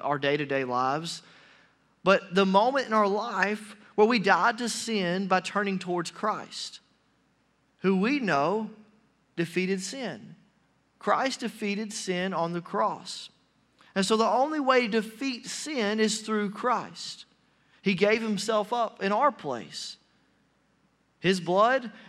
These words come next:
is covered, it, it covers us. And through faith in him, we too have defeated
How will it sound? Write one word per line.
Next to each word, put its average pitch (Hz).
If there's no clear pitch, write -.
is 208
covered, 233
it, -
it 185
covers 240
us. -
And 196
through 254
faith 233
in 208
him, 226
we 190
too 208
have 160
defeated 156